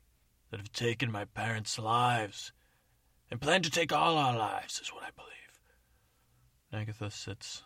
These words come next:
quietly for a second and thinks. "Oh, well, yes, Prince Ace.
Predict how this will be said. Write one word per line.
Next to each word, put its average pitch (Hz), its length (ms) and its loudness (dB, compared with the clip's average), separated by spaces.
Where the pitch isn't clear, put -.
quietly 101 640 -6
for - 140 -16
a 117 40 -8
second 110 340 -8
and 123 180 -12
thinks. - 480 -12
"Oh, 123 400 0
well, 120 160 -2
yes, 123 220 -2
Prince 113 300 -8
Ace. 110 300 -6